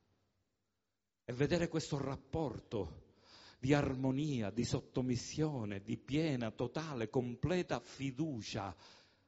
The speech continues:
l'uno verso l'altro. Ora, se Gesù ha questa piena, totale e completa fiducia nello Spirito Santo, perché io non la debbo avere?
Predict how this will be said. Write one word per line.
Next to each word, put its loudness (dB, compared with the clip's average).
l'uno 6
verso -2
l'altro. -10
Ora, 4
se 0
Gesù -2
ha 0
questa 0
piena, 0
totale -2
e -2
completa -2
fiducia 2
nello -2
Spirito 0
Santo, -4
perché 4
io 6
non 4
la 4
debbo 4
avere? 0